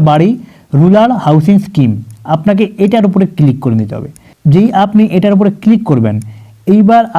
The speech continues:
আপনার কাছে আপনার বাঁকুড়া ডিস্ট্রিক্টের মধ্যে যে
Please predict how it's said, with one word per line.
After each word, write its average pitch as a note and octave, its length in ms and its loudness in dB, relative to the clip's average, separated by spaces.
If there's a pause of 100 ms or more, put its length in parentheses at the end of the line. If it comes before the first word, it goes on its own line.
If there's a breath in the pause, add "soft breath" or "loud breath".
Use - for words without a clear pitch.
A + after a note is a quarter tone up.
আপনার A3+ 360 0
কাছে G3+ 220 0 (340)
আপনার A3 380 0 (320)
বাঁকুড়া F3 420 0 (120)
ডিস্ট্রিক্টের G3+ 520 0
মধ্যে A#2+ 280 0 (640 loud breath)
যে G3 100 4